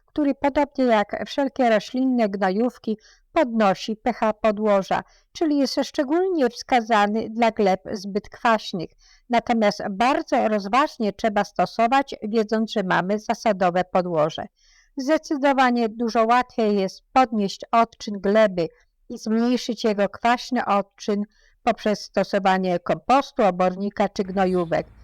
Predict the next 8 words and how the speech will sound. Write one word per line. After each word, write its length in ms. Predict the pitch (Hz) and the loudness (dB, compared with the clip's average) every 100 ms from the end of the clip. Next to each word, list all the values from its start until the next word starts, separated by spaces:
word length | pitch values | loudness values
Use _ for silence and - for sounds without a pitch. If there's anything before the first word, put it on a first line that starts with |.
| - - 240 | -20 -12 -8
Zdecydowanie 880 | 214 240 226 240 233 262 349 339 | 0 0 0 0 2 2 2 0
trudniej 500 | - 262 285 277 262 | -4 -2 -2 -2 0
jest 240 | 226 214 - | 0 0 0
obniżyć 640 | 214 196 196 262 311 233 | -2 -2 -2 -4 -2 -4
zasadowość 960 | 196 202 - 214 196 220 285 190 170 - - | -2 -4 0 -2 2 2 2 2 0 -2 -10
i 140 | 254 | -8
zakwasić 720 | 208 185 - - 294 - 208 - | -2 -2 -2 -2 -2 -2 -16 -16
podłoże. 720 | _ 196 190 196 175 170 | _ -2 0 2 2 0